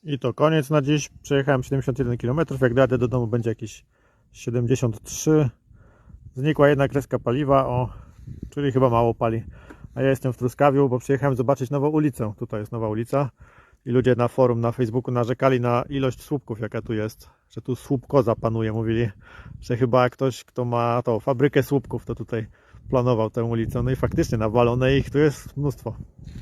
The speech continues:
Tam asfalt z tyłu, ale tutaj z przodu nie ma,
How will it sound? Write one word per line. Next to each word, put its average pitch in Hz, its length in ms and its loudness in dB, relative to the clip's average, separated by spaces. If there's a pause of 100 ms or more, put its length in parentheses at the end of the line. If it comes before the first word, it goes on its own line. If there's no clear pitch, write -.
(880)
Tam 127 180 2
asfalt 143 420 0
z - 80 -16
tyłu, 151 380 0 (1000)
ale 143 160 4
tutaj 147 220 2
z - 60 -2
przodu 151 260 4
nie 131 120 2
ma, 101 140 -6